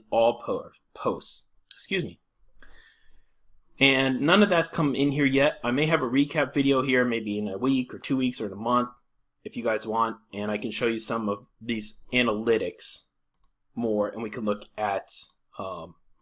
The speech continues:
some of that more in detail. Over here on my schedule tab,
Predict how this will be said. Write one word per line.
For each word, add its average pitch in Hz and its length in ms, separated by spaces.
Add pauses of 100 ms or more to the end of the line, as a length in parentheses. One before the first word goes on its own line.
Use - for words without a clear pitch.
(180)
some 131 200
of 120 80
that 104 320
more 107 220
in 92 80
detail. 101 480 (320)
Over 143 100
here 151 120
on 135 40
my 123 80
schedule 160 400
tab, 147 440